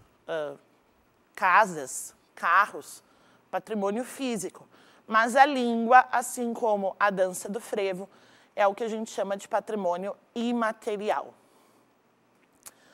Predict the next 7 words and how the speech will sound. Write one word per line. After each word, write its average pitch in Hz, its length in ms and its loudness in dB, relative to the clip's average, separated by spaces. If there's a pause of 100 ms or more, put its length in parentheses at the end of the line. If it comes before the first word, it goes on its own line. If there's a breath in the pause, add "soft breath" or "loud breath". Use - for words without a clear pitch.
(420 loud breath)
Daí 294 200 4
eu 330 80 0
trouxe 320 320 0
pra 302 100 -2
vocês 285 340 -2
algumas, 262 640 0
ãh, 208 480 4